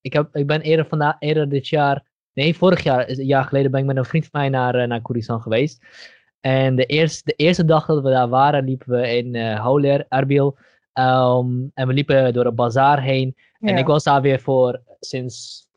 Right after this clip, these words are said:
Speaker 1: twee jaar, drie jaar was ik daar. En ik keek om me heen en dacht, "Oh, nice, ik ben weer terug." En weet je wel, het ruikt daar anders, je, dingen klinken daar anders. Het, het, het, eh, eh,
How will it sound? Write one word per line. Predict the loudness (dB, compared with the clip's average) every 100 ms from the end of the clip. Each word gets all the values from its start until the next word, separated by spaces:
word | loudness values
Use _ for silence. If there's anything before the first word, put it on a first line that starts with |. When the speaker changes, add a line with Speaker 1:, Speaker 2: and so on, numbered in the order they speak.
| _ _ _ _
Speaker 1:
twee | -4 0 2
jaar, | 2 2
drie | 0 0
jaar | 0
was | 0 -2
ik | 0
daar. | 2 2 -2 -12 _ _
En | -4 -2
ik |
keek | 0 0
om | 0
me | 0
heen | 0
en |
dacht, | 0 -2
"Oh, | -2 -2 -2
nice, | -2 0 2 0 -2 -12
ik | -8
ben | -4
weer | -2 -2
terug." | 4 6 6 4 0
En | -8 -10 -18 _ _ _
weet | -4
je | 0
wel, | 0
het | 0 0
ruikt | 2 2 2
daar | 2
anders, | 4 2 2 2 0 -2 -10
je, | -16 -12 -6
dingen | -4 -4
klinken | 0 0 2
daar | 0
anders. | 0 0 0 -2 -2
Het, | -6 -8
het, | -10 -8
het, | -10 -10 -8
eh, | -4 -2 -2
eh, | -4 -6 -4 -4 -4 -6 -10